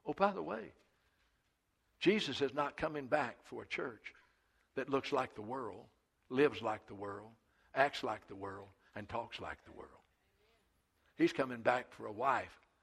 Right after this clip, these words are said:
for a bride that is without spot or blemish. Oh, yeah. And he says,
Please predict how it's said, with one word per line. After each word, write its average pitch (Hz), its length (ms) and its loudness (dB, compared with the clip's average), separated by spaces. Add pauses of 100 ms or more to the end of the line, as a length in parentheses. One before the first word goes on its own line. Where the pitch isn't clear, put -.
(220)
for 113 160 -2
a - 20 -12
bride 123 480 6 (280)
that 104 140 -4
is 92 120 -10
without 101 360 -8
spot 101 460 -6
or 90 80 -18
blemish. 90 520 -18 (480)
Oh, 147 160 -2
yeah. 143 220 -2 (720)
And 127 120 2
he 127 60 0
says, 143 300 4